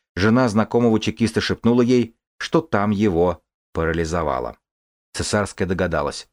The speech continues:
его пытают. В свои сорок лет Макс был крепким и здоровым человеком. Видно, слухи о пытках до нее доходили.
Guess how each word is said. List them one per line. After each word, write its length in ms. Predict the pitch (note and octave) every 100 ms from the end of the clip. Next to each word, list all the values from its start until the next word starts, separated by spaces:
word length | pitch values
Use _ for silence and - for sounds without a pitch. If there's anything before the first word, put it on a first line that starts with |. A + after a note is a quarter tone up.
| -
его 260 | D#2+ F2
пытают. 500 | F#2+ - D#2 B1+ - _ _ _ _
В 60 | -
свои 240 | F#2+ F#2
сорок 400 | F#2 F#2+ F2 -
лет 180 | G2+ G2
Макс 380 | F#2 F#2+ G#2+ -
был 160 | F2+
крепким 460 | E2+ F2+ F#2+ - G#2+
и 100 | G2
здоровым 420 | E2 D2+ D2 D2+
человеком. 560 | D2+ E2 D#2 C2+ B1+ - _ _ _ -
Видно, 580 | D#2+ A2 G#2+ B2+ B2+ A2
слухи 440 | - A2+ G#2+ -
о 80 | F2+
пытках 460 | - G2+ - G2+ -
до 120 | F2
нее 320 | F#2 F2+ C#2+
доходили. 580 | B1 - D#2 C#2 B1 A#1+